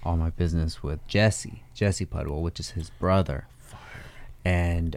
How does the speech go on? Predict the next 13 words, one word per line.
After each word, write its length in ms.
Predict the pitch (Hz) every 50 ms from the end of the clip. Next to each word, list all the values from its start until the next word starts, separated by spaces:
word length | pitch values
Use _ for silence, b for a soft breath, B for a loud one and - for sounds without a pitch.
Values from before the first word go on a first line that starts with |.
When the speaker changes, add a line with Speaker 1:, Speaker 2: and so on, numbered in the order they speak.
| - -
Speaker 1:
um, 600 | - 90 87 85 82 80 80 76 76 73 73 - - - - - - - - - - -
and 160 | 95 87 87
then 160 | 87 85 82
Jesse's 540 | 78 90 90 87 - - - 90 82 85 87
like, 280 | 78 82 - - - - - - - - - - - - - - -
"Yo, 160 | 90 92 90
do 140 | - - 98
you 140 | 95 92 92
wanna, 460 | 90 90 95 92 87 85 80 80 78
do 840 | 73 - - - - - - - - - - - - - - - -
you 60 | 98
wanna 220 | 95 95 92 85 82
stock 320 | - - 90 76 - -